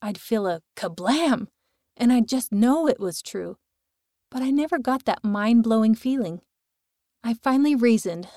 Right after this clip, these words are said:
that I might as well read the Book of Mormon again and see what happens. So I went back to First Nephi and started over. At that time, I was a captain on my robotics team.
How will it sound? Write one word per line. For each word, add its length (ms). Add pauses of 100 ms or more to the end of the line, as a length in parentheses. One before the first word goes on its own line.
(100)
that 100
I 80
might 220
as 120
well 160
read 260
the 80
Book 200
of 120
Mormon 280
again 400 (320)
and 140
see 120
what 160
happens. 540 (800)
So 160
I 120
went 280
back 280
to 100
First 340
Nephi 460
and 120
started 380
over. 380 (1000)
At 180
that 200
time, 380 (260)
I 100
was 160
a 60
captain 640
on 120
my 140
robotics 600
team. 260